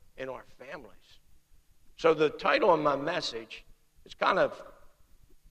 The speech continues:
peculiar, but I preached here the last time at the college in the nineteen eighties, and, uh, the message I preach is basically the one I'm preaching today. But I want to preach and give you this thought, your first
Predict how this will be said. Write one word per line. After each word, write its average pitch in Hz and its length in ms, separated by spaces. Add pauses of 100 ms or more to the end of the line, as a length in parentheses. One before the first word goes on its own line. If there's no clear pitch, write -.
peculiar, 123 720
but 123 180 (640)
I 147 80
preached 190 420
here 160 140
the 131 120
last 147 420
time 123 300 (300)
at 127 140
the 117 60
college 135 500
in 113 80
the 110 100
nineteen 127 480
eighties, 117 480 (720)
and, 131 240
uh, 127 380 (420)
the 123 100
message 147 440
I 123 100
preach 165 360
is 113 100
basically 123 540
the 117 100
one 127 160
I'm 120 100
preaching 120 400
today. 113 480 (680)
But 143 100
I 143 60
want 190 180
to 165 60
preach - 420 (160)
and 127 140
give 156 160
you 143 60
this 139 280
thought, 120 320 (440)
your 131 160
first - 580